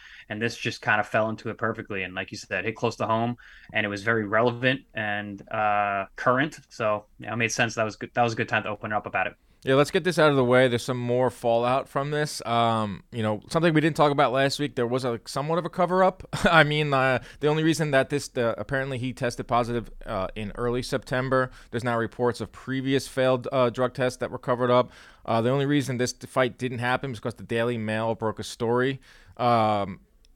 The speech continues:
Speaker 2: on fight week. So that, that was an interesting thing there too. Uh, Ben has finally put out a message, albeit a very short one. Uh, I think it was on Instagram. He says, "I hope the apology is as loud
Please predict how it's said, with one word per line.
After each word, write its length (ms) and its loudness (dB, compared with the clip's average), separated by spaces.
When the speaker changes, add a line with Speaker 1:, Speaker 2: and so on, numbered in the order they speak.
Speaker 2:
on 140 -2
fight 260 -2
week. 380 -6
So 440 0
that, 180 0
that 160 -2
was 100 -6
an 80 -6
interesting 640 -10
thing 320 -8
there 160 -2
too. 340 -2
Uh, 160 0
Ben 340 2
has 160 2
finally 300 0
put 160 2
out 140 6
a 20 0
message, 460 -2
albeit 340 0
a 60 -2
very 180 0
short 300 -2
one. 200 2
Uh, 80 4
I 80 6
think 120 -2
it 20 2
was 100 -2
on 80 0
Instagram. 500 -2
He 60 -2
says, 220 -2
"I 80 2
hope 240 6
the 100 0
apology 720 4
is 200 -4
as 160 -4
loud 420 2